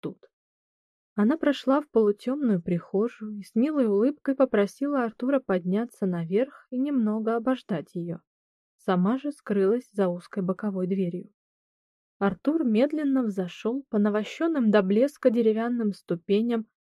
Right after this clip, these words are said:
огляделся, и у него создалось впечатление, что этот дом или недавно был приобретён,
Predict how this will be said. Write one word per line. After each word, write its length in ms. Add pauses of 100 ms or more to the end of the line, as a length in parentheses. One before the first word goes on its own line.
(180)
огляделся, 960 (160)
и 100
у 40
него 260
создалось 560
впечатление, 800
что 200
этот 380
дом 400
или 220
недавно 500
был 200
приобретён, 800